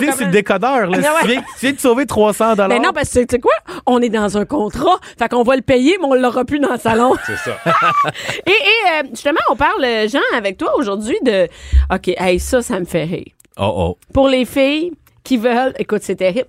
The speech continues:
Speaker 1: qui veulent se ramasser, parce que moi, j'appelle ça
Speaker 3: On appelle
Speaker 1: ramasser.
Speaker 3: ça ramasser.
Speaker 1: Ramasser. Mais comment qu'on appelle ? Cruiser. Hey, Kat, on fera pas, on n'ira pas dans tomber en amour, là. Des filles qui veulent rencontrer des joueurs de hockey. C'est pas pour jouer au Scrabble, là, rencontrer des, parce que
Speaker 2: Mais des fois, oui. Peut-être que des fois,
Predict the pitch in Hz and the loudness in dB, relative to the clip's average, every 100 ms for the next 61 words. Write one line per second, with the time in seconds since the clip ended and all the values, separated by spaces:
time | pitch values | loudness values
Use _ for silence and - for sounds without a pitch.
0 | - 220 285 277 226 269 330 311 226 - | -8 -2 0 0 0 0 2 2 2 0
1 | 226 262 - 208 233 254 185 180 175 85 | -2 -4 -4 -2 0 -2 -2 -4 -6 -4
2 | 160 262 262 135 110 104 85 80 98 247 | -2 0 2 0 0 -2 -6 -12 -4 -2
3 | 262 214 - - 220 208 262 294 196 175 | 0 -2 -6 -6 -4 -2 -2 -2 -2 -4
4 | 170 - 254 277 240 311 233 202 202 180 | -6 -4 -2 0 0 0 0 0 0 -2
5 | 165 165 160 185 233 208 - - - 202 | -2 -4 -2 0 0 0 -6 -14 -4 0
6 | 214 202 262 233 196 190 208 190 214 185 | 2 2 0 -2 -2 0 0 2 2 2
7 | 180 180 180 233 349 381 359 381 466 - | 0 -2 2 4 4 2 2 0 -2 -12
8 | - 202 247 - 349 392 - 254 254 262 | -6 -2 0 0 0 0 0 0 2 0
9 | 285 339 320 269 302 294 240 247 262 240 | 0 0 0 0 -2 -2 0 2 2 2
10 | 214 196 208 269 247 220 233 - 185 208 | 0 -2 -4 0 0 0 -2 -4 -2 0
11 | 349 196 165 170 165 165 180 170 165 165 | 0 -2 -4 -8 -10 -6 0 2 2 0
12 | 165 170 175 - _ _ _ - 147 160 | -2 0 -2 -4 _ _ _ -4 -2 2
13 | 233 277 339 359 185 131 170 - - 226 | 0 2 2 4 4 4 4 2 2 0
14 | 226 151 139 - 233 | 0 0 0 0 -2